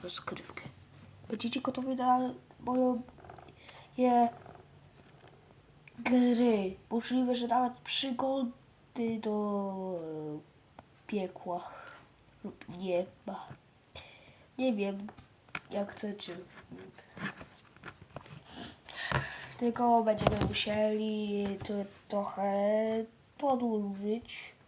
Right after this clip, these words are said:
ponieważ to trochę długo trwa, okej? Więc dziękuję za oglądanie, trzymajcie się i...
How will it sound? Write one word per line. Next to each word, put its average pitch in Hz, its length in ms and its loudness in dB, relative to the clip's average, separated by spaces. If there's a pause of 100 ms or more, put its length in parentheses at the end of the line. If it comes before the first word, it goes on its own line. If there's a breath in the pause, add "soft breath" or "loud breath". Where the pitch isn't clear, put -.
(120)
ponieważ 233 760 6 (920 loud breath)
to 240 100 -4
trochę 220 320 0
długo - 240 -6
trwa, - 360 -10
okej? 214 560 -6 (1400 loud breath)
Więc 294 500 8
dziękuję 214 540 4
za 175 160 4
oglądanie, 226 640 2
trzymajcie 226 640 -4
się 208 420 -4 (460 loud breath)
i... 180 720 -4